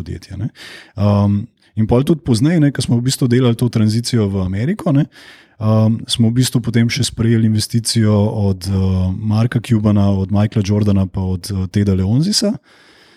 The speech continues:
Ehm, čeprav nismo rabili zares, ehm, nekega kapitala, ne, ker je v bistvu samo podjetje v bistvu dosti dobro, ehm,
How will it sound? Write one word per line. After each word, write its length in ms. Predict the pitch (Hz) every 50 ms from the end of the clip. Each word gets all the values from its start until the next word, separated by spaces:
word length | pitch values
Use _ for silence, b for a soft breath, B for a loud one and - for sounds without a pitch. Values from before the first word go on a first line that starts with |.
| b b b b
Ehm, 540 | - 113 117 117 117 117 120 117 120 123 - - _ _ _ _ _ _ _ -
čeprav 380 | - 117 104 156 165 170 170
nismo 480 | 156 143 143 147 160 165 - - 185 165
rabili 360 | 127 120 113 120 139 151 151
zares, 640 | 131 120 117 117 127 139 139 - - - - - 143 -
ehm, 560 | 113 104 104 101 101 101 98 95 95 95 - _ _ _ _ _ _ _ _ - 131 117 - -
nekega 420 | 120 113 110 101 120 107 110 104
kapitala, 500 | 95 - - - 104 - 95 113 165 196
ne, 120 | 160 143 143
ker 120 | - 127
je 20 | 120
v 80 | 120
bistvu 160 | 131 - -
samo 260 | 117 - 110 113 120 120
podjetje 400 | 117 120 113 113 117 - 117 110
v 60 | 110
bistvu 220 | 113 113 - 110
dosti 200 | 101 104 107 113
dobro, 300 | 113 120 127 147 156 156
ehm, 540 | - - 139 127 127 127 127 127 127 127